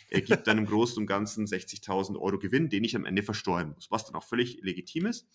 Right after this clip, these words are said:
Speaker 1: Jetzt ist es aber so, ähm, dass anscheinend, muss man wirklich so sagen, da jemand nicht nachgedacht hat in den, ähm, jeweiligen, ähm, Behörden und mal gefragt hat, wie,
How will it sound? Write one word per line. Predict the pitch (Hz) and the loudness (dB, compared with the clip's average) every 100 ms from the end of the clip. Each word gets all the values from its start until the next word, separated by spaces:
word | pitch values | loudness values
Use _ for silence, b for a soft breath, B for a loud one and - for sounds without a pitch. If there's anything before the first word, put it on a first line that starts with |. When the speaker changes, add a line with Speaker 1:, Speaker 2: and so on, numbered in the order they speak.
| B B B B B - | B B B B B -4
Speaker 1:
Jetzt | 107 | 0
ist | 147 165 | 0 0
es | 156 | 0
aber | 110 107 | 2 2
so, | 110 139 214 208 - | 2 4 2 -2 -4
ähm, | 117 123 127 123 - _ _ | 0 2 2 2 -2 _ _
dass | 92 92 - | 0 0 0
anscheinend, | 92 98 107 127 127 | -4 2 2 2 0
muss | 107 104 | 0 2
man | 104 | 2
wirklich | 123 110 | 0 -2
so | 92 | -4
sagen, | 95 92 123 135 127 - - | 2 4 4 0 -4 -8 0
da | 95 98 87 104 | 2 0 -2 -6
jemand | 101 104 98 98 | -2 0 0 -2
nicht | - 90 | -10 -4
nachgedacht | 82 - - 131 - - | -4 -2 -4 -4 -6 -6
hat | 165 - | -10 -8
in | - 139 | -10 -6
den, | 131 135 135 | -4 -4 -4
ähm, | 127 123 | -2 0
jeweiligen, | 127 123 123 127 123 73 | 0 0 0 0 -2 0
ähm, | 113 113 117 | 0 0 -2
Behörden | 113 107 117 127 | -4 -2 0 0
und | 107 104 | -4 -4
mal | 95 | -4
gefragt | 95 82 - | -4 -6 -6
hat, | |
wie, | 107 | -8